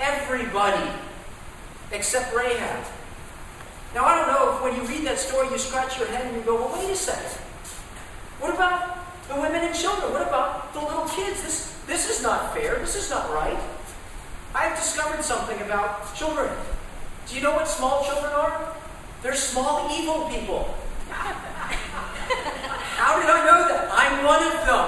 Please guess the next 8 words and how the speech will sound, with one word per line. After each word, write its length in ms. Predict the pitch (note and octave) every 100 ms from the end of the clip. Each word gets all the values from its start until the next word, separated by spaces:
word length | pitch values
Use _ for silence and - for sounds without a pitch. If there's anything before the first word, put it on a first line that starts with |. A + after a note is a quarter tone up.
| - -
I 240 | - - -
was 220 | D4+ - -
one 140 | A#3 -
of 120 | D#3+
them. 160 | - - - - - - - - - - - -
Watch 360 | E4 E4 -
children 480 | E4+ F4+ E4+ D#4 D4+
play. 440 | D4 F4 - -